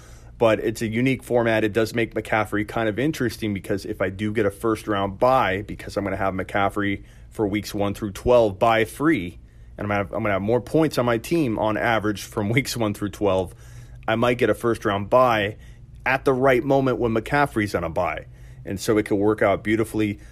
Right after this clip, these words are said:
I, I went ahead and rolled the dice. McCaffrey was the second highest scorer in this format. Again, it is super flex. It is tight end premium, which you'll, you'll notice when I read off the draft,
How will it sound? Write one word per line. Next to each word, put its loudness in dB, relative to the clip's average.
I, -4
I 0
went 2
ahead 0
and -4
rolled 0
the -4
dice. 2
McCaffrey -2
was 0
the -6
second -2
highest -4
scorer 2
in -2
this -6
format. 0
Again, -2
it 0
is 2
super -2
flex. 0
It -4
is -2
tight 0
end -2
premium, 0
which -2
you'll, 0
you'll -4
notice -2
when -8
I -8
read -6
off 2
the -6
draft, -2